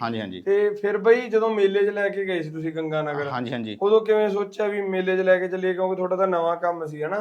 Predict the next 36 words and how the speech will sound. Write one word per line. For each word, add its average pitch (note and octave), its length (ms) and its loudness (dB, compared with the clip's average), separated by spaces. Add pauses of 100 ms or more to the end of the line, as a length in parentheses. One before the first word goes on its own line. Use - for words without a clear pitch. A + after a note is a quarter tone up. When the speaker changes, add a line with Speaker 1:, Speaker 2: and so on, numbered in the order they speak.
(120)
Speaker 1:
ਹਾਂਜੀ, A#2 160 -6
ਹਾਂਜੀ। A2 240 -6
Speaker 2:
ਮੇਲੇ E3+ 260 0
ਕਹਿੰਦੇ F#3 240 0
ਹੁੰਦੇ F#3 220 -2
ਵੀ F3+ 160 -2 (300)
ਵੱਡੇ F3+ 260 -2
ਪੁਰਾਣੇ F3 360 2
ਬੰਦੇ E3+ 260 -4
ਲੜਦੇ C#3+ 420 -4
ਆ, C3 80 -10 (360)
ਤੁਸੀਂ D#3+ 160 4
Speaker 1:
ਉਹ F#3 100 6
Speaker 2:
ਕਿਵੇਂ G3 180 2
ਸੋਚਿਆ? E3 460 -8
Speaker 1:
ਬਸ F3+ 260 6
ਉਹ F#3+ 180 8
ਬੇਲੀ E3+ 260 4
ਮਿੱਤਰਾਂ F3+ 280 2
ਦੀ E3 100 2
ਹੱਲਾਸ਼ੇਰੀ D#3 440 4
ਨਾਲ D#3 240 6
ਜਾਨਵਰ C#3 340 2
ਸੋਹਣਾ D3 300 0
ਸੀ, C#3 100 -2
ਸਾਰੇ C#3+ 260 2
ਮੈਨੂੰ D3 220 -2
ਕਹਿੰਦੇ C#3+ 260 -4
ਸੀ C#3 80 -4
ਵੀ C#3 60 -4
ਤੇਰੇ C3 160 -4
ਕੋਲ C3 120 0
ਜਾਨਵਰ B2 300 -2
ਵਧੀਆ C3 280 0
ਹੈਗਾ, B2+ 180 0
ਤੂੰ B2 200 -6